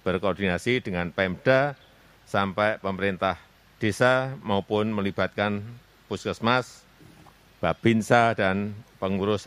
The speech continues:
R T R W. Saya minta agar dilakukan pengawasan yang ketat di lapangan agar program ini betul-betul bisa maksimal mengurangi risiko karena covid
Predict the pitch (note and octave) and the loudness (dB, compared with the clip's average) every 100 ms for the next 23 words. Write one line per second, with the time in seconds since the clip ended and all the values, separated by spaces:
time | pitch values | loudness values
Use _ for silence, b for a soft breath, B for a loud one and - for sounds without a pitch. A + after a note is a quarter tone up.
0 | - G#2 F#2 G2 - D#2 - _ G2+ G#2+ | -4 -2 -2 -10 -12 -18 -18 _ -2 0
1 | G#2 F2+ - _ _ _ - G#2+ C3+ D3 | -2 -8 -12 _ _ _ -4 -2 0 -2
2 | C#3+ D#3 E3 F#3 - - A#2 G#2+ A#2+ A#2 | 2 4 4 2 -6 -6 -4 0 2 4
3 | A2+ A2+ G#2+ A2 - _ _ _ _ _ | 2 -4 -8 -16 -20 _ _ _ _ _
4 | - A#2 A2+ A#2+ - C3+ F3 F3+ A2+ B2 | 0 0 0 -2 0 2 0 -2 0 2
5 | A#2+ A#2 A2 B2 A#2 G#2+ G#2 - C3 D3 | 4 2 2 0 2 0 -2 2 4 4
6 | - G#2+ G#2 A2 A2 A#2+ C#3+ E3 E3 - | 2 2 4 4 2 2 2 -2 -6 -12
7 | - b b - G#2+ - B2 A#2+ D3+ C#3+ | -20 b b -6 -6 2 2 2 -2 -2
8 | - D3+ C#3 D3+ D3+ D3 E3 F3+ F3+ E3+ | 0 2 2 2 -2 0 2 2 0 -2
9 | A#2+ C3+ C3 A#2 A#2 C#3+ D3 D3+ C3 G#2+ | -2 2 2 2 0 4 4 2 -2 0
10 | B2+ B2+ A#2 - C3 B2+ C#3 D3 D3+ - | 0 2 0 0 0 2 2 0 -4 -14
11 | b b - B2 B2 A#2+ A#2 A#2+ B2+ C3+ | b b 0 2 2 4 2 2 0 0
12 | D3 - b b - A2+ A2 - A#2 - | -4 -8 b b -2 2 2 2 -2 2
13 | C#3+ C#3 D3+ C#3+ - - G#2+ G#2+ A2 G#2+ | 4 4 2 -4 -16 -4 0 2 2 2
14 | A2 - G#2+ | 2 2 -2